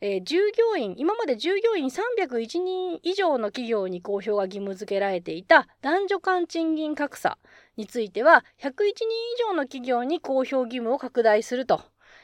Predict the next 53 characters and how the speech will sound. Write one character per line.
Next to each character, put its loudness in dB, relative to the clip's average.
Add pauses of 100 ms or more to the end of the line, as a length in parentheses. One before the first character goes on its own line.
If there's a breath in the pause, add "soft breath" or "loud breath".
え 0
ー、 -6
と 0
も 0
に -2
新 6
た 2
に 0
女 2
性 2
管 2
理 2
職 0
比 -2
率 -2
に -4
つ -8
い -6
て 0
も、 4
百 -6
一 -2
人 0
以 -4
上 0
の 0
企 -10
業 0
に -4
公 -4
表 0
を 2
義 -6
務 -6
付 -6
け -2
ま 0
す -14
と -6 (340 loud breath)
い -6
う -4
こ -4
と -4
に -6
な -4
っ -18
て -10 (220 soft breath)
お -8
り -4
ま -4
す -8
の -6
で、 4